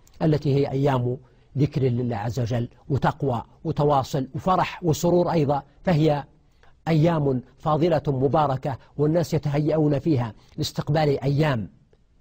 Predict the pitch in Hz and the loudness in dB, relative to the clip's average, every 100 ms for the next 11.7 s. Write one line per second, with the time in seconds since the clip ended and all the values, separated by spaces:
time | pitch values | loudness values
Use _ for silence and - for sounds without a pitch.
0 | _ - 127 135 143 110 - _ _ _ | _ -6 -2 0 0 -2 -10 _ _ _
1 | _ _ - 156 151 156 143 139 143 120 | _ _ -6 0 2 0 -2 -6 -6 -6
2 | 107 - 151 - 123 - _ _ - - | -6 -4 -4 -4 -6 -8 _ _ -14 -6
3 | 131 127 110 117 117 - 95 85 - _ | -2 -2 -2 -2 -2 -4 -10 -10 -12 _
4 | - - 104 107 98 - 92 85 - - | -8 -6 -4 -4 -6 -6 -6 -8 -12 -20
5 | - - 165 131 139 135 147 101 117 - | -20 -8 -2 2 2 2 0 -2 -8 -8
6 | - - - _ - 117 127 131 - 120 | -20 -20 -20 _ -8 -4 -2 -2 -2 -4
7 | 113 117 113 - 80 - - 151 135 151 | -4 -4 -6 -10 -14 -20 -6 -4 0 0
8 | 160 - 165 120 - - _ _ _ _ | 0 -2 -2 -2 -4 -14 _ _ _ _
9 | _ _ _ _ _ _ - 165 135 139 | _ _ _ _ _ _ -2 0 2 2
10 | 156 151 131 - - _ _ _ - 123 | 2 2 0 -4 -20 _ _ _ -2 2
11 | 175 165 143 147 143 131 | 4 2 2 2 4 2